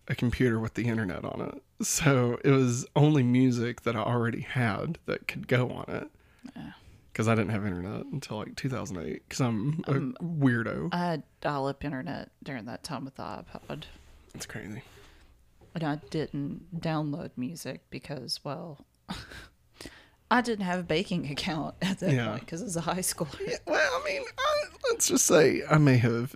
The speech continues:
Speaker 1: downloaded music. Whether or not it was through the iTunes
Speaker 2: Oh, I
Speaker 1: store
Speaker 2: mean,
Speaker 1: is a different story.
Speaker 2: That's a different story for
Speaker 1: Yeah.
Speaker 2: another day.
Speaker 1: <laughs> Now, one of,
Speaker 2: But,
Speaker 1: one of my
Speaker 2: um,
Speaker 1: favorite things. Oh, I'm sorry. Go ahead. You were saying.
Speaker 2: But, like, people say, "Oh, download that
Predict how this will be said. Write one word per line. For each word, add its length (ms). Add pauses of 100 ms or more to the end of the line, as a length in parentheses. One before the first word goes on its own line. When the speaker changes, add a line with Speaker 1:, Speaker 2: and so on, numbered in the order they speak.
Speaker 1:
downloaded 540
music. 520 (800)
Whether 400
or 60
not 240
it 80
was 140
through 240
the 240
iTunes 340
Speaker 2:
Oh, 200
I 120
Speaker 1:
store 60
Speaker 2:
mean, 260
Speaker 1:
is 220
a 220
different 560
story. 240 (120)
Speaker 2:
That's 180
a 140
different 680
story 480
for 120
Speaker 1:
Yeah. 180
Speaker 2:
another 320 (260)
day. 380 (120)
Speaker 1:
<laughs> 140
Now, 120
one 180
of, 340
Speaker 2:
But, 80
Speaker 1:
one 80
of 80
my 60
Speaker 2:
um, 60
Speaker 1:
favorite 280
things. 340
Oh, 100
I'm 100
sorry. 200
Go 140
ahead. 200
You 120
were 40
saying. 240 (140)
Speaker 2:
But, 260
like, 340
people 200
say, 240
"Oh, 160
download 600
that 260